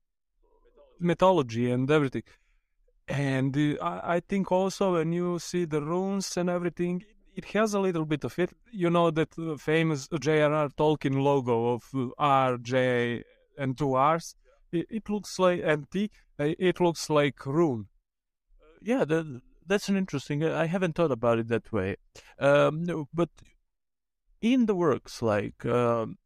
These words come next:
Speaker 2: not to mention other works besides the, the, the Middle-earth universe, but, uh, Uh, when we were thinking about the, the Hobbit and the Lord of the Rings, uh, you know,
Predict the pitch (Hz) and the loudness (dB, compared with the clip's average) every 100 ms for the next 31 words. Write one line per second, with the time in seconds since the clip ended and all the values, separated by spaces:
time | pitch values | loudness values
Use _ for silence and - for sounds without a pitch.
0 | _ _ _ - 151 180 156 147 147 139 | _ _ _ -2 0 2 0 0 0 0
1 | 139 180 120 107 - 120 117 135 135 113 | 0 2 0 -2 -6 -12 -4 0 2 0
2 | 151 101 98 101 104 95 104 98 95 92 | -2 0 0 -2 -4 -4 -2 -2 0 0
3 | 90 - 98 92 95 - - - - - | -2 -4 -6 -4 -6 -8 -10 -14 -14 -12
4 | - - - 131 - _ _ _ _ _ | -10 -10 -12 -16 -20 _ _ _ _ _
5 | - 107 104 101 101 98 127 151 185 190 | 0 2 4 4 2 0 0 0 2 0
6 | 185 165 165 143 131 120 - 104 95 95 | -4 -4 -2 2 2 2 0 0 0 -2
7 | - 143 151 143 - - 82 85 95 113 | -4 -2 0 -4 -8 -10 -6 -4 2 2
8 | 113 98 95 123 151 151 - _ _ _ | 2 -2 -2 0 -2 -8 -18 _ _ _
9 | _ _ _ _ _ _ 139 113 104 123 | _ _ _ _ _ _ -4 -2 -2 0
10 | 127 117 | 2 2